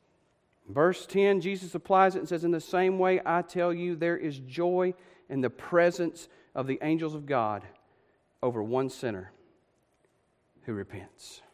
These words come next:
Notice here that Jesus doesn't speak of the joy of the angels. This isn't the angels rejoicing. The angels aren't throwing a party.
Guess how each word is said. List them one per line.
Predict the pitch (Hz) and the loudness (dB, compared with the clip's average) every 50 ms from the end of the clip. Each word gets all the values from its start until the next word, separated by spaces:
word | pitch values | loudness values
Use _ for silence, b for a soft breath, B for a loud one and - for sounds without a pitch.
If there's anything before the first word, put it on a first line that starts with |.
| _ _ _ _ _ _ _ _ _ _ _ _ _ _ _ _ _ b b b b b b b | _ _ _ _ _ _ _ _ _ _ _ _ _ _ _ _ _ b b b b b b b
Notice | 190 226 254 208 151 120 - - | 8 8 8 8 6 4 0 -2
here | - 139 123 127 143 160 - - - _ _ _ _ _ _ _ _ _ _ _ _ _ _ _ _ _ _ _ _ _ _ _ _ _ _ _ _ _ _ _ _ _ _ _ | 0 2 2 2 2 -2 -6 -14 -20 _ _ _ _ _ _ _ _ _ _ _ _ _ _ _ _ _ _ _ _ _ _ _ _ _ _ _ _ _ _ _ _ _ _ _
that | 131 127 | -8 -4
Jesus | 131 156 185 175 180 151 - | -2 -2 -2 -2 -2 -2 0
doesn't | 160 151 143 143 123 | 2 0 0 -2 -8
speak | - - - 160 143 - | -6 -4 -4 -4 -2 -2
of | 123 120 | -4 -4
the | 117 | -6
joy | 110 110 120 143 143 147 135 | -8 -6 -4 -2 0 2 0
of | 120 - | 0 -2
the | 117 - - | -4 -8 -8
angels. | 107 110 110 104 92 92 87 85 - - - - - | -6 -6 -6 -6 -8 -10 -16 -18 -20 -20 -20 -18 -16
This | 123 - - | -14 -12 -10
isn't | 185 175 - | -10 -8 -8
the | 160 - | -6 -4
angels | 139 147 160 165 139 113 101 110 | -2 -2 -2 -2 -2 -4 -8 -8
rejoicing. | 107 101 - 107 101 98 - - 104 | -10 -8 -6 -4 -4 -4 -4 -4 -4
The | 113 120 - | -2 0 2
angels | 151 180 175 165 143 131 | 2 2 2 0 -2 -2
aren't | 123 113 - - | -2 -4 -4 -4
throwing | 123 113 107 | -6 -6 -6
a | 92 | -8
party. | - - 113 98 92 95 95 | -6 -4 -4 -4 -4 -6 -10